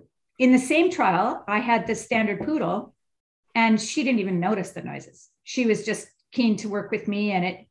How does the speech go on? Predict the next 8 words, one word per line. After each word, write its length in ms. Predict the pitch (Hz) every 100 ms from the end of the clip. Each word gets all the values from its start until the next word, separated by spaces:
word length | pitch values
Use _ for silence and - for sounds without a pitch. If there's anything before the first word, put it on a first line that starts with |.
| -
didn't 220 | 208 196
even 220 | 185 175
affect 400 | 165 202 175 -
her. 120 | 175
So 440 | 147 - 226 208 208 - - _ - - _ _ _ -
I 280 | - 269
would 200 | 294 339
say 840 | - - - 254 240 226 226 214 -